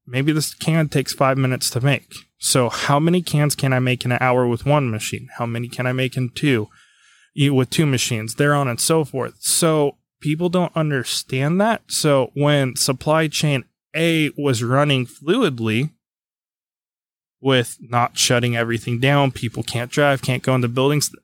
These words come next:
that whole thing caused an issue. And then everybody freaked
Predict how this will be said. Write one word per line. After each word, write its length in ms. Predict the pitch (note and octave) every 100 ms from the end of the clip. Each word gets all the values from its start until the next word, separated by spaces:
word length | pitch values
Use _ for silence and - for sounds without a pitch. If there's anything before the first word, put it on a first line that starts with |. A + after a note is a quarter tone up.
| _ -
that 200 | C3+ -
whole 240 | - D#3+
thing 260 | D3 D3 C3+
caused 340 | - C3 A#2+
an 100 | A2
issue. 420 | A2 A#2+ - G2 G2+ _
And 200 | - B2+
then 180 | B2 A#2+ - _
everybody 1120 | A#2+ B2 B2+ C3+ C#3+ C#3 B2+ C3 B2+ B2+ B2
freaked 800 | A2+ - - C3 A#2+ A#2+ A2+ -